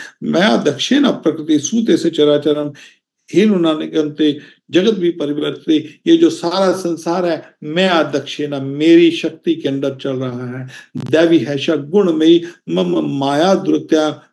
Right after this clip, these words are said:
मामे भी प्रपतन्ते माया में ताम तंती थे।" इस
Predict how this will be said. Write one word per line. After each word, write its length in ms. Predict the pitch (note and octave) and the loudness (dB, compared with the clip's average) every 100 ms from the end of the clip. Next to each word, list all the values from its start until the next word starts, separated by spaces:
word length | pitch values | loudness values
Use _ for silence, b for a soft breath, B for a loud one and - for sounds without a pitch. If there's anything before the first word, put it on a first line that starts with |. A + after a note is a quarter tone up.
| - | -8
मामे 320 | D3+ E3+ A#3+ | -4 -2 0
भी 160 | B3 E3+ | 2 0
प्रपतन्ते 800 | - D3 C#3 D3+ D3 D#3+ D#3 B - - | 0 -8 -6 -10 -4 -2 -2 B -18 -10
माया 300 | D#3 F#3+ A3 | -4 -2 0
में 180 | E3 D3 | -2 -2
ताम 260 | D3+ D3 | -4 -6
तंती 380 | C#3+ D3 C#3 - | -6 -6 -4 -4
थे।" 260 | C#3 C#3+ C3+ B B - | -2 -2 -4 B B -2
इस 260 | A2 - | -2 -2